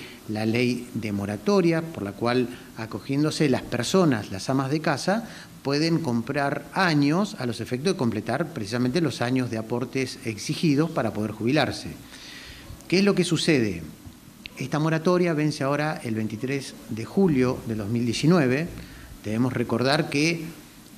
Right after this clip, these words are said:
esta ley fue un proyecto de mil novecientos noventa y cinco. Posteriormente se puso en práctica en el dos mil seis, y en el dos mil dieciséis se prorrogó su vencimiento hasta esta fecha, el veintitrés de julio de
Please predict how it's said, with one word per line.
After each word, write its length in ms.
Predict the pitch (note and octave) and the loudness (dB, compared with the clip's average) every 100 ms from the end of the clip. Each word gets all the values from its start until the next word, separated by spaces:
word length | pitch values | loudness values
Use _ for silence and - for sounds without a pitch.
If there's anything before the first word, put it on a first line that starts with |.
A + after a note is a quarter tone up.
| - | -4
esta 280 | E3+ E3 E3+ | -2 2 6
ley 600 | F3 F3+ F3+ F#3 - - - - | 6 6 4 2 -6 -16 -18 -2
fue 120 | E3 | 0
un 80 | E3+ | 0
proyecto 460 | D3+ F3 D#3+ E3 | 0 -2 2 4
de 100 | C#3+ | 4
mil 140 | E3+ F#3 | 4 4
novecientos 240 | F3 D3+ | 4 4
noventa 200 | C3+ B2+ | 4 2
y 60 | A#2 | 2
cinco. 480 | - G#2+ F#2 E2+ - - - - - - | 0 0 0 -4 -10 -18 -18 -18 -20 -6
Posteriormente 840 | C#3 B2 D#3+ G3 G3 F#3+ G3 G3 | -4 2 6 6 6 8 8 6
se 140 | A3+ C#3 | 4 2
puso 240 | C#3 - | 2 2
en 60 | C3 | 2
práctica 320 | D#3 D3+ C3+ | 2 0 2
en 80 | B2 | 2
el 80 | |
dos 100 | A#2 | 2
mil 200 | B2+ D3 | 4 4
seis, 500 | C#3+ C3+ G2 F2 - - - - | 4 2 0 -2 -10 -16 -20 -8
y 120 | C3 | 0
en 100 | B2+ | 2
el 140 | C3 B2+ | 2 2
dos 120 | B2+ | 2
mil 320 | D#3+ A#3+ G#3 | 6 6 6
dieciséis 760 | C3+ B2 C#3 - D3+ B2+ E3+ - | 4 2 0 2 4 4 2 -2
se 240 | - C3 | -2 0
prorrogó 500 | A#2 A#2 A2+ B2 G#3 | 0 0 0 2 2
su 160 | A3 C#3+ | 2 2
vencimiento 880 | A#2+ A#2 D3 D#3 B2+ A#2+ B2 G3+ C#4+ - - - | 2 2 4 4 6 4 4 2 0 -8 -16 -6
hasta 500 | C3 C#3+ F3+ F#3+ B3+ | -4 -2 -2 -2 -2
esta 240 | C3+ C#3+ B2+ | -6 -4 -2
fecha, 260 | C#3 E3+ | -2 0
el 60 | D3+ | 0
veintitrés 480 | A#2+ G#2+ G2+ C3+ B2+ | 0 -2 -2 -2 -2
de 80 | |
julio 440 | A#2+ B2 A#2 A#2+ C3+ - - - | -2 0 2 0 -2 -10 -18 -10
de 340 | A2 A2+ C3 | -2 2 0